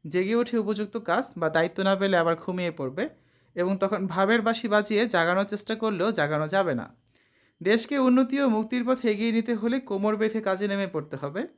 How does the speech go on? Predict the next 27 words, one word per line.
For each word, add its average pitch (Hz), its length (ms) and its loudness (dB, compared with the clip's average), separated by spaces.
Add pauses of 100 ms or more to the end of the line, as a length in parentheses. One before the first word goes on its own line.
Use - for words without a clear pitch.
(400)
এবং 170 180 0 (100)
নামবার 196 360 4
আগে 254 220 2
ভালো 185 280 0
করে 220 220 0
পর্যবেক্ষণ 208 640 -4
করে 185 260 -4 (560)
কাজের 185 320 4
ইতিবাচক 226 480 0
ফল 226 200 -2
সম্পর্কে 226 420 -2
জানতে 156 300 -2
হবে। 117 260 -8 (640)
কাজের 202 340 4
সম্ভাবনা 269 500 4 (220)
অসম্ভাবনার 226 680 -2
কথা 214 260 -2
আগে 196 160 -2
ভেবে 185 340 -2
কাজে 180 300 -2
নামলে 196 300 0
ব্যক্তির 160 320 -2
উৎসাহ 180 360 -4 (520)
অনর্থক 196 480 0 (100)
নষ্ট 151 280 -6
হয় 110 260 -8
না। - 60 -14